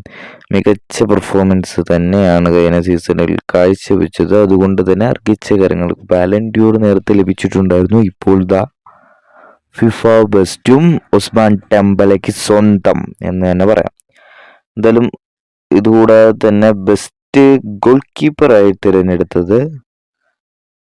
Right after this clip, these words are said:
ജുവാനി ഡോണറൂമയാണ്. ഡോണറൂമ കഴിഞ്ഞ സീസണിൽ പി എസ് ജി മിന്നും ഫോമും കാഴ്ചവെച്ചു. ചാമ്പ്യൻസ് ലീഗ് ഉൾപ്പെടെ നേടിക്കൊണ്ടായിരുന്നു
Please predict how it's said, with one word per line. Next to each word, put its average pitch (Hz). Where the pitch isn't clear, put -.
ജുവാനി 127
ഡോണറൂമയാണ്. 98
ഡോണറൂമ 117
കഴിഞ്ഞ 113
സീസണിൽ 107
പി 113
എസ് 98
ജി -
മിന്നും 104
ഫോമും 120
കാഴ്ചവെച്ചു. 98
ചാമ്പ്യൻസ് 95
ലീഗ് 98
ഉൾപ്പെടെ 110
നേടിക്കൊണ്ടായിരുന്നു 90